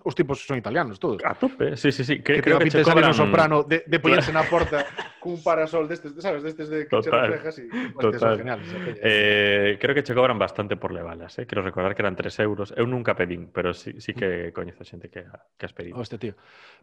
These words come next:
Speaker 1: Pois díjoche, da, das fac-, das factorías, iba a decir, das franquicias, tío,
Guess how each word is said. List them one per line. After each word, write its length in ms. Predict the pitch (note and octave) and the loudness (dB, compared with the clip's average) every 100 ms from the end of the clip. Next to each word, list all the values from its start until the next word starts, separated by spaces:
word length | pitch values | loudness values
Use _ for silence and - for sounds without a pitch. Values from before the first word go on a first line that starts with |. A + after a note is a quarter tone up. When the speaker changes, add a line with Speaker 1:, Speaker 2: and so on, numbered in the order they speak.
| _ | _
Speaker 1:
Pois 240 | C#3 C3+ B2+ | 0 0 2
díjoche, 320 | C3 B2+ B2+ | -2 -2 -6
da, 800 | A#2+ B2+ B2 A#2+ A#2 B2 A#2+ A#2 G#2+ | -2 -2 -2 -4 -4 -6 -10 -12 -8
das 160 | C3 | -6
fac-, 240 | - B2+ _ | -6 -10 _
das 240 | B2 A2+ | -6 -6
factorías, 400 | A2 F#2+ F2+ E2+ | -6 -10 -12 -14
iba 80 | F#2 | -18
a 80 | F2 | -18
decir, 160 | F2 _ | -20 _
das 800 | G#2+ G#2+ G#2 G#2 G#2 G#2 G2+ G#2 | -18 -14 -14 -16 -16 -18 -18 -18
franquicias, 560 | - A#2+ B2 G3 G3+ F#3 | -10 -8 -4 -4 -2 -2
tío, 240 | G3 G3 | 2 0